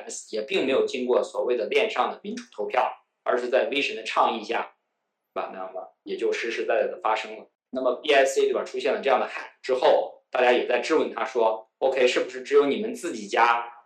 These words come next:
的利益受到影响的时候，你们才会去停止这样的，停止公链的运行？”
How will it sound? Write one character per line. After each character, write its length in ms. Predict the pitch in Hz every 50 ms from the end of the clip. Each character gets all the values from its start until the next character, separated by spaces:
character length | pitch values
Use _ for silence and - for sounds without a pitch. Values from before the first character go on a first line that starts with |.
| _ _ _ -
的 300 | 117 123 127 - - - -
利 160 | 151 143 131
益 60 | 120
受 180 | - - 139 131
到 240 | 127 - - -
影 100 | 131 160
响 220 | 170 - 156 131 -
的 60 | 107
时 120 | 104 117
候， 400 | 117 131 131 - - - - - _ _ -
你 120 | - 113 110
们 160 | 110 113 120
才 280 | 123 - - 107 113
会 160 | 120 - 143 -
去 240 | - 127 110 -
停 420 | - - - 104 110 127 143 139 -
止 200 | - - 101 101
这 120 | - - 113
样 140 | 104 104 98
的， 220 | 92 - - - _ _ _ -
停 180 | - - 127
止 100 | - -
公 180 | - - 117 117
链 160 | 117 113 104
的 60 | 98
运 180 | 98 117 113 107
行？” 220 | - - 95 92